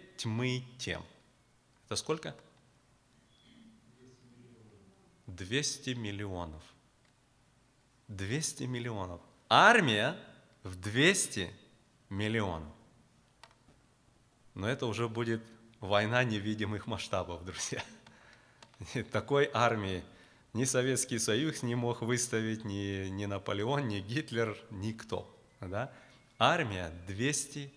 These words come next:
миллионов всадников. Это то, о чем нам говорит здесь Писание. Хорошо, друзья, мы на этом остановимся. Даст Бог, в следующий раз. У нас,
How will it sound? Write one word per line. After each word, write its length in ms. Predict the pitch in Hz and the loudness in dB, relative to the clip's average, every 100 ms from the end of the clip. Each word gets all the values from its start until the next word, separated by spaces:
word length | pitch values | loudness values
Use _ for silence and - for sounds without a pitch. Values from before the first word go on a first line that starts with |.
| - | -12
миллионов 680 | 98 95 92 95 101 104 98 - - | -8 -6 -4 -4 -4 -6 -10 -16 -14
всадников. 580 | - - 90 107 - - - _ _ _ _ _ _ _ _ _ _ | -8 -8 -8 -12 -20 -20 -20 _ _ _ _ _ _ _ _ _ _
Это 260 | - 98 98 | -8 -6 -6
то, 480 | - 147 175 - - - | -4 -4 -4 -10 -20 -16
о 80 | - | -12
чем 280 | - 107 104 | -8 -8 -6
нам 200 | 90 98 | -6 -6
говорит 340 | 90 87 90 | -6 -6 -8
здесь 220 | 85 90 - | -8 -8 -6
Писание. 400 | 95 - 82 - | -6 -6 -8 0
Хорошо, 340 | 120 135 131 | 2 2 0
друзья, 300 | 95 90 92 | 0 -2 0
мы 120 | 104 | 2
на 140 | 120 123 | 6 4
этом 240 | 123 113 | 4 2
остановимся. 600 | 107 - 151 185 165 156 135 - - - - - - - - | 2 2 2 2 2 0 -4 -10 -18 -20 -20 -20 -16 -14 -12
Даст 320 | 101 104 101 95 | -4 0 0 4
Бог, 240 | 117 113 - - - - - - - | 2 2 -4 -12 -18 -18 -20 -20 -10
в 40 | |
следующий 480 | - 110 107 101 110 | -2 0 0 0 4
раз. 460 | 123 165 - - - - - - - - - - | 6 6 4 0 -8 -20 -18 -20 -20 -20 -20 -8
У 120 | 107 | -2
нас, 440 | 113 110 - - | 0 0 -2 -6